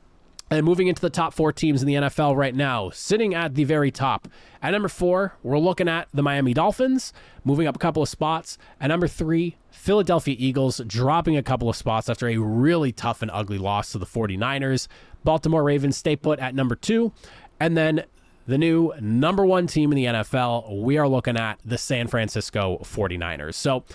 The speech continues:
the Miami Dolphins, continuing to just put the pressure on. They stomp on the gas pedal and they do not let up for sixty minutes. And I'm here for it. I feel like if you're a team that can just keep dumping points on people,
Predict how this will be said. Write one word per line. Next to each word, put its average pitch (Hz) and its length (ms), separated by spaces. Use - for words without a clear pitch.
the 143 80
Miami 160 320
Dolphins, 117 560
continuing 196 580
to 165 80
just 127 320
put - 240
the - 40
pressure 160 440
on. 135 500
They 120 220
stomp - 480
on 185 120
the 139 100
gas 120 320
pedal 147 420
and 107 180
they 107 120
do 107 280
not 143 280
let 117 160
up - 320
for - 200
sixty - 400
minutes. 90 480
And 120 140
I'm 139 160
here 160 160
for 98 300
it. 76 100
I 113 140
feel 160 220
like 165 180
if 120 100
you're 185 140
a 165 60
team 165 420
that 120 140
can 117 100
just - 240
keep 135 320
dumping 139 340
points 131 300
on 131 180
people, 123 420